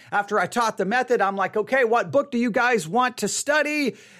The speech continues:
And I only gave everyone, like, fifteen minutes to answer. And then I was just like, "It's the book of Amos. Your, <laughs> your choice <laughs> doesn't matter," okay? So we've been working on the book of Amos. We've done the book background, we've done the book survey,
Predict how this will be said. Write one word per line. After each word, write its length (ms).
And 300
I 140
only 320
gave 200
everyone, 360
like, 160
fifteen 500
minutes 360
to 140
answer. 380
And 100
then 120
I 100
was 180
just 280
like, 240
"It's 200
the 120
book 260
of 80
Amos. 640
Your, 340
<laughs> 280
your 220
choice 520
<laughs> 20
doesn't 460
matter," 520
okay? 360
So 160
we've 220
been 180
working 380
on 140
the 80
book 200
of 120
Amos. 280
We've 140
done 160
the 60
book 260
background, 640
we've 160
done 140
the 80
book 240
survey, 580